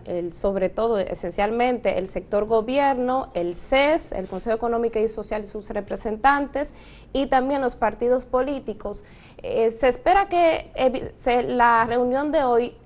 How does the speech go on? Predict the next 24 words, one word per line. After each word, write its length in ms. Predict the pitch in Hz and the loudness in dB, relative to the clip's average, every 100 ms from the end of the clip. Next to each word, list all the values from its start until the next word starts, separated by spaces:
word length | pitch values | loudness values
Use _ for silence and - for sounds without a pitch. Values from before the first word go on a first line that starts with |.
| - | 4
hable 520 | 254 311 294 294 294 | 6 6 6 2 2
o 220 | - 196 | 2 -2
se 160 | - 220 | -4 -8
centre 460 | 214 285 277 269 - - | -4 -2 0 -2 -4 -6
esencialmente 1000 | 214 233 226 277 277 277 285 285 294 - | -4 -2 2 2 2 -2 -2 0 -2 0
en 380 | 240 254 277 277 | 0 2 2 2
el 160 | 240 | 0
tema 260 | 220 240 254 | 0 0 2
de 80 | 240 | 2
la 120 | 220 | 2
metodología, 960 | 208 202 202 190 180 175 - 202 185 175 | 0 -2 0 2 2 0 -4 -2 -2 0
de 200 | 196 190 | -2 -2
cómo 380 | - 247 285 294 | 0 0 2 0
van 440 | 262 254 269 285 - | 2 2 2 -2 -2
a 480 | 233 220 240 254 240 | -2 0 2 0 0
realizar 540 | 226 214 220 - 226 | 0 0 -2 -2 0
esos 280 | 233 233 233 | 0 -4 -6
diálogos, 360 | 220 214 220 233 | -2 -2 -2 -2
cuál, 420 | 233 254 262 240 - | -2 2 0 -2 0
cuál 240 | 240 262 | 2 2
va 80 | 269 | 0
a 40 | |
ser, 400 | 254 - 233 277 285 - - - | -2 -4 -2 -4 -8 -20 -20 -8
eh, 220 | 208 214 | -2 -2